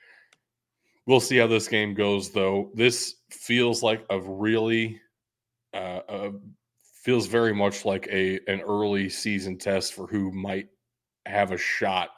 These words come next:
at the Sun Belt Conference.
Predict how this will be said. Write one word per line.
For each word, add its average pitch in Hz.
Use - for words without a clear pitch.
at 101
the 101
Sun 92
Belt 87
Conference. 87